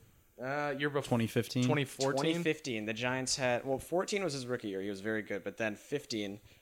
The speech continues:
Speaker 3: um, Giants were a top ten offense that year. They just had a defense that blew leads late in the game.
Speaker 1: Mm-hmm.
Speaker 3: And Beckham, over a thousand yards, over a hundred ca-, over a hundred catches, and ten plus touchdowns. He had a fantastic year that year, too.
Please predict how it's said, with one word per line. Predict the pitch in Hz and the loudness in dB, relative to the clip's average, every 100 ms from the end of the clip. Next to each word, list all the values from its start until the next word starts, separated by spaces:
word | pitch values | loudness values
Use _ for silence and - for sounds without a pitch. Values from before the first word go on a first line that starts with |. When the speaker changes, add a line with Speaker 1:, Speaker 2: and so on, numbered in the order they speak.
| - 107 | -4 2
Speaker 3:
um, | 104 92 90 107 | 4 2 -2 -8
Giants | 135 139 135 131 | 0 2 2 0
were | 131 | 0
a | 110 | 0
top | - 120 | 2 0
ten | - 117 | 0 -2
offense | 95 110 107 101 - | 0 0 0 -2 -2
that | 85 | -2
year. | 95 101 | -4 -4
They | 101 | -4
just | 98 117 | -4 -2
had | 107 | -2
a | |
defense | 98 110 107 101 95 | -2 -4 -2 -4 -2
that | 107 98 107 | -2 -4 -6
blew | 104 110 | -4 -2
leads | 110 110 101 104 | -2 -2 -4 -4
late | 104 | -6
in | 95 | -6
the | |
game. | 90 90 87 98 | -8 -8 -6 -8
Speaker 1:
Mm-hmm. | 120 | -6
Speaker 3:
And | 113 107 98 | -4 -2 -2
Beckham, | 104 110 101 98 - _ - _ - | -4 -4 -6 -8 -16 _ -20 _ -4
over | 104 104 | 0 0
a | |
thousand | 98 104 92 117 | 0 -2 -2 -2
yards, | 180 120 | 0 -2
over | 95 | -6
a | 98 | -8
hundred | 85 | -6
ca-, | - 139 - | -2 0 0
over | 87 101 | -4 -4
a | |
hundred | 95 95 | 0 2
catches, | - 117 110 104 | 2 0 -2 -4
and | 104 90 | -6 -8
ten | 113 92 | -10 -10
plus | 104 | -10
touchdowns. | - 104 - 87 | -10 -10 -10 -12
He | 101 | -10
had | 101 | -10
a | |
fantastic | - 107 107 107 104 | -8 -10 -8 -10 -10
year | 98 95 | -10 -10
that | 101 | -10
year, | 85 | -10
too. | - 107 | -10 -10